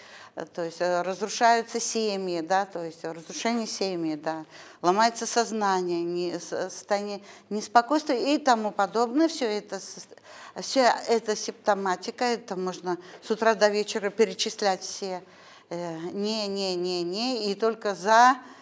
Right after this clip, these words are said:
не-, немного, всего тысячу и одну ночь. <laughs> Вот, поэтому,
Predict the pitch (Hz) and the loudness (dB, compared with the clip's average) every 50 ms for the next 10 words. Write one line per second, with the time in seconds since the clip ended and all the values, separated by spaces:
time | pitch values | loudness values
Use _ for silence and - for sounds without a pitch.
0 | - - - - 190 190 196 196 202 214 220 208 202 196 190 185 170 165 185 - | -20 -16 -10 -6 -4 -2 0 0 0 0 0 0 0 0 0 0 0 -2 -4 -4
1 | - 214 196 214 214 - 233 220 - - 220 190 175 175 170 170 190 185 190 185 | -2 -2 -2 -2 -4 -4 -4 -4 -4 -2 0 2 2 2 0 0 -2 -2 -2 -2
2 | 170 165 165 - - - - - - - - - - - - 262 339 339 - - | -2 -2 -2 -2 -4 -6 -10 -16 -14 -14 -12 -12 -8 2 4 4 4 4 2 -8
3 | - - 370 403 403 381 370 370 349 320 - - 233 226 262 233 202 190 - - | -10 -8 -8 -8 -8 -6 -6 -6 -8 -8 -8 -6 0 4 6 6 6 4 2 4
4 | 233 226 226 240 233 - 285 240 247 254 240 226 | 6 6 6 6 4 2 2 4 4 4 2 0